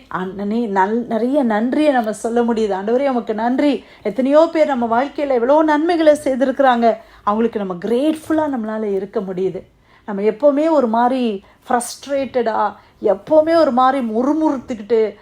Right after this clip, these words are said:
அப்படி கோபப்பட்டுக்கிட்டு, அப்படி இல்லாம மன நிறைவோடு இருக்க முடியுது. ஏன்னா நம்ம கிறிஸ்துவுக்குள்ள தான் சமாதானம் உண்டு. அப்ப இயேசு கிறிஸ்துவுக்குள்ள வருகிற எல்லாருக்கும்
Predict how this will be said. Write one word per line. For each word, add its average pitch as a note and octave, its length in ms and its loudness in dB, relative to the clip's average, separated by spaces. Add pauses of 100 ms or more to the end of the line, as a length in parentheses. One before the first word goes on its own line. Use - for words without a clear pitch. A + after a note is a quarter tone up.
(160)
அப்படி B3+ 400 -6
கோபப்பட்டுக்கிட்டு, D4 840 2 (320)
அப்படி E4+ 440 0
இல்லாம A3+ 420 -2 (960)
மன F3+ 360 -4
நிறைவோடு F#3 840 0
இருக்க F#3+ 300 -2
முடியுது. E3 420 -6 (120)
ஏன்னா F#3+ 360 -4 (600)
நம்ம E3+ 280 -10
கிறிஸ்துவுக்குள்ள G3 880 -2
தான் B3+ 180 -2
சமாதானம் F3+ 880 -6
உண்டு. E3 520 -6 (440)
அப்ப F#3 260 -4
இயேசு A3+ 580 4
கிறிஸ்துவுக்குள்ள A#3+ 880 0
வருகிற G#3 400 0
எல்லாருக்கும் B3+ 1500 0